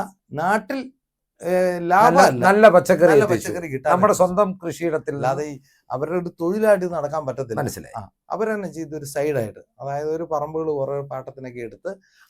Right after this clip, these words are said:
Speaker 1: ആ, എല്ലാവരും പാട്ടത്തിനൊക്കെ എല്ലാവരും അങ്ങ്
Speaker 2: ഒരു
Speaker 1: വിട്ടുകൊടുത്തു.
Speaker 2: കൂട്ടായ്മ.
Speaker 1: കൂട്ടായ്മ.
Speaker 2: അപ്പൊ നമ്മള്, ഞാൻ ഒരുപാട് സമയമെടുത്ത്
Speaker 1: ഉം.
Speaker 2: പ്രേക്ഷകരെയും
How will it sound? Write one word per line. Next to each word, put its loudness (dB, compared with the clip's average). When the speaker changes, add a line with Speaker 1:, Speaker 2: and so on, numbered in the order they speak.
Speaker 1:
ആ, -2
എല്ലാവരും 2
പാട്ടത്തിനൊക്കെ -4
എല്ലാവരും -2
അങ്ങ് -4
Speaker 2:
ഒരു -2
Speaker 1:
വിട്ടുകൊടുത്തു. 4
Speaker 2:
കൂട്ടായ്മ. 8
Speaker 1:
കൂട്ടായ്മ. -10
Speaker 2:
അപ്പൊ 0
നമ്മള്, 6
ഞാൻ 2
ഒരുപാട് 8
സമയമെടുത്ത് 0
Speaker 1:
ഉം. -20
Speaker 2:
പ്രേക്ഷകരെയും 2